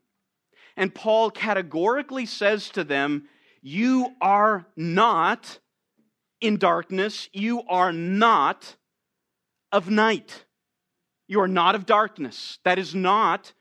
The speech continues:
who you are." Think of that, Thessalonians. You are concerned about this day coming upon you. You are concerned about how to prepare for it,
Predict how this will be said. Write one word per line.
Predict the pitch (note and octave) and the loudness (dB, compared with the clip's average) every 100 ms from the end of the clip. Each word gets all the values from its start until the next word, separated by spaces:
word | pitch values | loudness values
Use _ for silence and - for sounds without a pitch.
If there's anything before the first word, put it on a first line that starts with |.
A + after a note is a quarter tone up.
| _ _ _ _ _ _ | _ _ _ _ _ _
who | - F3 | -6 -6
you | C#3+ F#3 G#3 | -6 -2 2
are." | C4 A3 B2 - _ _ _ _ _ _ _ _ - | 4 4 0 -10 _ _ _ _ _ _ _ _ 0
Think | B3 C4+ | 0 0
of | E3 | -2
that, | C#3 A#2+ | -2 -2
Thessalonians. | C#3+ - C#3+ C3+ B2 G2 _ - - _ _ _ _ _ _ _ | -6 -6 -8 -6 -6 -10 _ -20 -20 _ _ _ _ _ _ _
You | F#3 G#3+ | -4 0
are | G3+ | 0
concerned | - F3+ - - G#3+ C#4 C#4 | 0 -8 -8 -2 0 2 2
about | G3 F3+ - | 2 0 -2
this | E3 C3 | -6 -2
day | F#3 A#3 B3+ G3+ | 0 2 0 -4
coming | - A3 B3 C#4 | -6 0 0 0
upon | A3+ - G#3+ B3+ B3+ | -2 -2 0 2 0
you. | D3+ G2+ F2+ _ _ _ _ G3 | -4 -8 -16 _ _ _ _ -4
You | A3 | 0
are | G#3 | 0
concerned | G#3 G3 - B3+ | 0 -8 -2 -2
about | C4 G3+ | 2 0
how | G#3+ A#3+ | 2 2
to | B3+ | 0
prepare | - E3+ - G#3+ D4 C#4+ | -6 -10 -4 0 0 -2
for | - D#3 A#2 | -6 -6 -4
it, | B2+ | -6